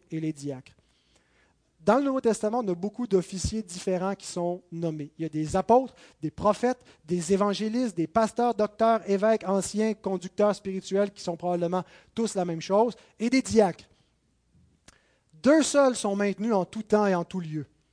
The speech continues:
euh, et ont été maintenus par les apôtres, ce sont les anciens et les diacres. Il n'y a aucune instruction et aucun exemple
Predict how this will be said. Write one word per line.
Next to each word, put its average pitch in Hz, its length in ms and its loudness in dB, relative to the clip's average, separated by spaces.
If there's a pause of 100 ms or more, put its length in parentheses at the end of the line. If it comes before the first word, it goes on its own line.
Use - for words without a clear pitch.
(800)
euh, 160 260 -4
et 180 340 2
ont 175 120 0
été 185 160 -2
maintenus 185 280 -2
par 175 140 0
les 165 180 0
apôtres, 196 400 2
ce 170 100 -6
sont 202 220 -2
les 202 360 2
anciens 202 300 0
et 202 40 0
les 190 80 0
diacres. 160 400 -2
Il 175 40 -4
n'y 175 40 -2
a 175 40 -4
aucune 311 360 4
instruction 233 640 0 (600)
et 208 100 2
aucun 277 280 4
exemple 226 600 2